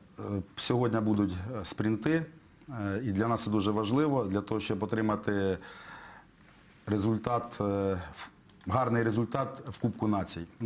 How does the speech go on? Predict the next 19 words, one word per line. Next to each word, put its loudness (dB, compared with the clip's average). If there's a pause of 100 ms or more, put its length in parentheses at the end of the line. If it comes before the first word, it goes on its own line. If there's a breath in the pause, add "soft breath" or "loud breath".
(100)
Сьо-, 0
на 4
сьогоднішній 0
день 2
ми 4
знаходимося 2
на 2
четвертому 0
місці 2 (760 loud breath)
в 0
жіночій 4 (800)
заліку 2
по -2
Кубку 0
націй. 2 (500 loud breath)
Тому 2
ця, 2 (140)
е, 2 (400)
остання 2